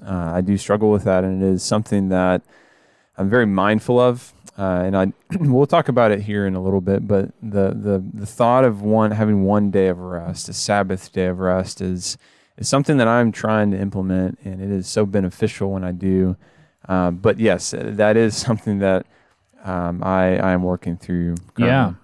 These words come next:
Speaker 2: ab-, we're both, you know, both kinda laying it out there for everybody that
Speaker 1: Yeah.
Speaker 2: it's something we're both working on.
Speaker 1: Yeah.
Speaker 2: And so, you know, it's a problem that affects anyone, you know, from a single mother in poverty to a C E O of a successful software company. You know, we all hurry too frequently.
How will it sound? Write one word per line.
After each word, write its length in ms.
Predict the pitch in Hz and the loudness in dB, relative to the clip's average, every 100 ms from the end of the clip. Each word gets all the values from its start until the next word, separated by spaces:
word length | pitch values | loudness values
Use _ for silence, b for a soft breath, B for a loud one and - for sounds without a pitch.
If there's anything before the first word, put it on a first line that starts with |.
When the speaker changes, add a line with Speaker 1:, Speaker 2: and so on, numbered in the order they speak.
| _ 117 | _ -2
Speaker 2:
ab-, 180 | 113 | -2
we're 160 | 110 117 | 0 -2
both, 260 | 110 110 110 - | 2 2 0 -2
you 120 | 113 | -2
know, 160 | 98 92 - | -2 -6 0
both 240 | 113 104 | 0 0
kinda 340 | 120 107 101 - _ _ _ - | 0 0 0 -4 _ _ _ -4
laying 300 | 120 113 113 | 0 2 4
it 80 | 107 | 2
out 160 | 127 | 2
there 120 | 104 | 0
for 120 | 95 101 | -2 -4
everybody 300 | 95 98 101 | -2 0 2
that 80 | |
Speaker 1:
Yeah. 80 | 98 | 2
Speaker 2:
it's 100 | 98 | 2
something 260 | 117 107 110 | 0 0 2
we're 100 | 107 | 2
both 300 | 104 110 - | 2 0 0
working 300 | 107 120 120 | -2 2 0
on. 240 | 90 87 | 0 -2
Speaker 1:
Yeah. 120 | 95 | 0
Speaker 2:
And 80 | 95 | 0
so, 120 | - | 2
you 140 | 117 113 | 2 2
know, 140 | 117 | 2
it's 160 | 117 - | 2 0
a 80 | 190 | -2
problem 580 | - 110 120 147 143 139 | 0 2 4 4 2 4
that 120 | 123 | 2
affects 400 | 123 131 123 - _ _ _ _ | 0 -2 -2 -8 _ _ _ _
anyone, 440 | 123 139 90 78 95 | 0 0 0 -4 -6
you 80 | 117 | -2
know, 80 | 107 | -2
from 200 | - 110 | 0 -2
a 40 | |
single 340 | - 127 127 123 | 0 0 2 4
mother 300 | 120 120 123 | 4 4 2
in 100 | 107 | 0
poverty 500 | - 110 120 131 143 | 0 2 2 0 0
to 160 | - | -2
a 80 | 101 | -2
C 440 | - - 135 120 101 | -2 -4 -2 -2 -2
E 40 | |
O 200 | 113 139 | 0 0
of 120 | 117 | 0
a 40 | 101 | -4
successful 640 | - 110 - 117 - - | -8 -8 -4 -4 -2 -4
software 420 | 110 - 117 135 135 | 0 2 2 2 0
company. 520 | 143 139 147 143 151 _ b b b b b b b b | 0 0 0 0 -2 _ b b b b b b b b
You 80 | 120 | 0
know, 100 | 117 | 2
we 140 | 113 156 | 4 2
all 240 | 131 143 | 4 2
hurry 480 | 127 127 123 127 127 | 2 2 2 2 0
too 180 | 120 139 | 0 -2
frequently. 500 | - 160 - 76 92 | -2 -2 -2 -4 -8